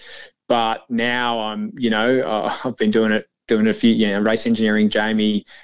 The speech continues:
since two thousand and fourteen now. So, um, you know, so I've got, I've got plenty of experience under my belt. So yeah, it's definitely is different. And I've worked with, you know, I've, I've been alongside Shane's, you know, since he's been at Triple Eight, not, not directly race engineering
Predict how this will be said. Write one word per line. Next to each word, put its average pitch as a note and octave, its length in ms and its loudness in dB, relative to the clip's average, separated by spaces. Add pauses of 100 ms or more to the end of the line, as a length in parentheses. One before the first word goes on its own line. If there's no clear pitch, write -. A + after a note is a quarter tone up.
(260)
since - 360 -2
two A#2 180 2
thousand G#2+ 440 0
and G#2 380 0
fourteen A#2 840 2
now. B2 300 0
So, G#2 480 0
um, G#2 720 0
you A#2 120 0
know, A2+ 180 2
so A2+ 160 0
I've G2+ 140 -2
got, A2+ 240 -2 (120)
I've G#2+ 140 -10
got G#2+ 180 -2 (120)
plenty A#2+ 200 2
of G#2 80 2
experience A2+ 540 0
under G#2+ 160 2
my G#2 140 2
belt. A2+ 400 0
So A2 260 0
yeah, D#3 240 2
it's A#2 240 -4
definitely A2+ 360 0
is A2 140 -4
different. B2+ 360 0
And E3 200 0
I've A#2+ 200 0
worked A2+ 320 -2
with, G#2+ 240 -2 (520)
you A#3 100 2
know, G3 180 -4
I've, - 520 -2
I've B2+ 200 -2
been B2 160 2
alongside A2+ 960 -2 (240)
Shane's, A2+ 580 -2
you G#2+ 60 -2
know, G#2 100 0
since A2 240 0
he's A2 140 0
been A2+ 220 2
at - 100 -2
Triple G#2+ 340 0
Eight, A#2+ 180 -2
not, A#2 280 -4
not A2 220 -4
directly A2 360 0
race G#2 260 0
engineering A#2 640 2